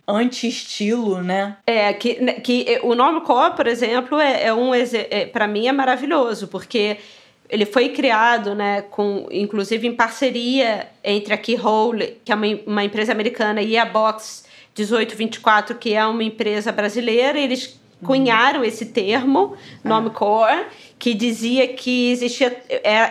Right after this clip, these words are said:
Speaker 2: é, era hipster, né? Isso também não
Speaker 1: É.
Speaker 2: pode esquecer. Essa
Speaker 1: É.
Speaker 2: década foi uma década forte do hipster.
Speaker 1: Do hipster,
Speaker 2: Ah,
Speaker 1: é.
Speaker 2: né? Onde o normcore era vestir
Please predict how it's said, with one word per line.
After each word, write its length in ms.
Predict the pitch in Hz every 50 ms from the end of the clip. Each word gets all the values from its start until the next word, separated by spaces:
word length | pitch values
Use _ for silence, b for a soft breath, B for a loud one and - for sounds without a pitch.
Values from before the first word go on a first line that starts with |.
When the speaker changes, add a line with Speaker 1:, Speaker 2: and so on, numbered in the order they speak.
| - 202 202
Speaker 2:
é, 140 | 208 - -
era 320 | 196 196 202 220 226 269 339
hipster, 680 | 277 214 269 285 262 269 - - - - 202 190 202
né? 240 | 208 202 208 220 226
Isso 220 | 220 220 - 208
também 260 | 208 - 220 220 233
não 100 | 220 277
Speaker 1:
É. 40 | -
Speaker 2:
pode 200 | - 240 240 240
esquecer. 500 | - - 359 359 349 - - 294 254 240
Essa 400 | 226 220 202 190 196 208 - -
Speaker 1:
É. 40 | 196
Speaker 2:
década 340 | 175 214 214 160 247 226 262
foi 160 | 254 247 233
uma 160 | 247 240 226
década 340 | 208 226 233 226 214 220 233
forte 420 | 233 - - 214 220 254 247 - 233
do 120 | 220 247
hipster. 500 | 220 220 220 226 226 190 185 185 190 190
Speaker 1:
Do 60 | 196
hipster, 580 | 214 233 226 220 208 - - - - 185 180 175
Speaker 2:
Ah, 400 | 220 226 226 220 - - - - _ _ _
Speaker 1:
é. 60 | 214
Speaker 2:
né? 440 | 220 220 214 214 226 254 277 277 247
Onde 720 | 226 220 220 220 220 220 226 233 233 226 226 226 220 220 208 208
o 40 | 214
normcore 680 | 220 220 226 240 233 233 - - 226 214 226 240 247 254
era 180 | 247 247 254
vestir 480 | 247 220 226 240 240 - - - 240 240